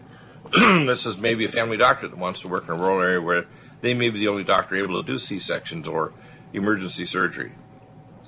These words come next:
So, including orthopedics. I trained in extra orthopedics and plastics, so if I was in an odd place, like when I was in, uh, in Augusta, Georgia, I actually had to do some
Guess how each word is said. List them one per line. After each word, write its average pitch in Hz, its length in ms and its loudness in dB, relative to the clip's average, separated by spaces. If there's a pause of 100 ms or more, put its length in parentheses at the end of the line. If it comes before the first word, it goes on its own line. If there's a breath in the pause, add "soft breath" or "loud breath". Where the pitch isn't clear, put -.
(120)
So, 101 300 4
including 107 400 -2
orthopedics. 98 680 -4 (400 loud breath)
I 107 140 2
trained 110 300 0
in 92 80 0
extra 98 280 -2
orthopedics 92 460 -4
and 80 80 -12
plastics, 101 460 -4
so 82 100 -4
if 82 120 -6
I 95 80 2
was 92 120 -2
in 82 80 -6
an 80 120 -8 (360 loud breath)
odd 95 300 2
place, 104 280 0
like 82 140 -6
when 85 140 -6
I 87 100 0
was 87 140 -4
in, 78 200 -10 (540 loud breath)
uh, 82 320 -4
in 78 160 -10
Augusta, 98 340 -2
Georgia, 98 520 2
I 107 140 6
actually 104 380 0
had 92 120 -4
to 73 100 -12
do 104 140 -6
some 87 320 -6